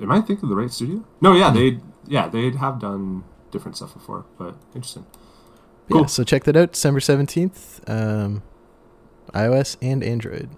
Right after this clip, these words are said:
Speaker 2: which is always nice. Uh, next up, The Last Year is coming to Steam in December, uh, developed by Montreal-based indie studio Elastic Games,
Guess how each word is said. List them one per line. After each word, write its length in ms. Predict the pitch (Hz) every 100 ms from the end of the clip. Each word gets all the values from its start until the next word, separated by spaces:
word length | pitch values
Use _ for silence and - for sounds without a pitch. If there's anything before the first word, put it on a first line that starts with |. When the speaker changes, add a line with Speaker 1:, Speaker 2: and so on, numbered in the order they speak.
| -
Speaker 2:
which 220 | 113 -
is 100 | 110
always 300 | 110 107 113
nice. 420 | 87 110 - - - _ _ - - _ - _ _ _ -
Uh, 280 | 92 107 107 -
next 280 | 156 -
up, 300 | 156 156 -
The 100 | -
Last 360 | 113 135 131 -
Year 320 | 120 151 220
is 160 | 190 101
coming 240 | 120 117
to 60 | 107
Steam 560 | - 123 127 147 180 196
in 460 | 98 95 92 95 - _ _ -
December, 920 | 87 - - 104 95 95 143 190 254 -
uh, 180 | 98 98
developed 320 | 107 107 -
by 100 | 104
Montreal-based 760 | 110 120 - 120 113 113 110 -
indie 240 | 120 117
studio 460 | - 120 117 113 -
Elastic 600 | 101 104 113 - - -
Games, 640 | - 110 107 107 107 -